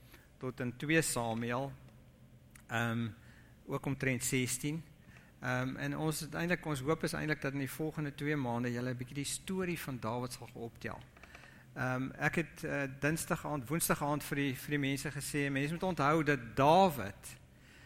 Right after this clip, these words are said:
is soos Paulus in die Nuwe Testament. Ehm, Dawid is 'n geweldige groot figuur in die Ou Testament. Dit is, dis, eh, saam met Samuel, alles wat in Samuel geskryf is oor sy storie, dis een en twee Konings,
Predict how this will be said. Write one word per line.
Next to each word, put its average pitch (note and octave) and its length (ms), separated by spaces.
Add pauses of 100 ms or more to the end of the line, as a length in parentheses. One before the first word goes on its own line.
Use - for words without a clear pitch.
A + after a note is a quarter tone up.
(320)
is D3+ 220
soos D#3 280
Paulus F#3 520
in D#3+ 80
die D3 100
Nuwe C#3+ 280
Testament. C3 800 (920)
Ehm, C3 420
Dawid F3+ 360
is F#3+ 120
'n G3 80
geweldige F3+ 800
groot E3 360
figuur D#3 640 (600)
in D3 160
die C#3+ 160
Ou C#3+ 140
Testament. A2+ 640
Dit C#3 160
is, D3+ 340 (400)
dis, C#3+ 320
eh, C#3 380
saam F3+ 280
met F#3 140
Samuel, F3 800
alles D#3+ 380
wat - 80
in D#3+ 60
Samuel D#3+ 400
geskryf - 400
is C3+ 120
oor D3+ 100
sy D3 140
storie, C#3+ 500
dis C3 240
een E3+ 140
en D#3+ 140
twee D#3+ 240
Konings, D#3 600